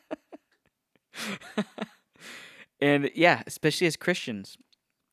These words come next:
it is our duty to act. We are to image God, to seek justice and show mercy.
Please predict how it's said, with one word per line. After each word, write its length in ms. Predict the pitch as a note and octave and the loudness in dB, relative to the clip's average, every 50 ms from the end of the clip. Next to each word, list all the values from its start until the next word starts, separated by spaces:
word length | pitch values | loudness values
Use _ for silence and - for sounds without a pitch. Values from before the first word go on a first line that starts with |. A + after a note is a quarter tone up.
| _ _ _ _ _ _ _ - _ | _ _ _ _ _ _ _ -6 _
it 100 | C#3+ C3+ | 0 0
is 140 | C3 B2 C3+ | 2 4 6
our 180 | C3 C3+ C3+ | 6 6 6
duty 320 | C3 A#2+ A#2+ A#2+ A#2+ A#2 A2 | 2 0 -4 -4 -4 -4 -6
to 180 | - - - | -6 -8 -8
act. 440 | - G2+ F#2 - - _ - - _ _ _ _ _ _ _ _ | -6 -8 -8 -10 -12 _ -20 -20 _ _ _ _ _ _ _ _
We 140 | - D3 D3+ | 2 4 6
are 140 | D3+ D3+ D3 | 6 6 4
to 160 | - - B2+ | 2 -4 -8
image 400 | - - B2+ C3 C3 C3+ B2+ - | -6 -4 -2 0 0 -2 -2 -4
God, 320 | - - A2+ G#2+ G2+ G2 G#2 | -4 -2 -2 -2 -2 -4 -6
to 80 | - | -10
seek 240 | - - - A2+ - | -14 -14 -14 -14 -10
justice 460 | - - A#2 A2 - - - - - | -4 -4 -4 -4 -4 -8 -12 -12 -12
and 100 | - A2+ | -12 -12
show 180 | - - A#2+ A2+ | -8 -8 -8 -6
mercy. 540 | A2 G#2+ A2 A2+ G#2+ - - G#2+ F#2+ F#2+ | -6 -6 -8 -8 -8 -8 -10 -12 -12 -14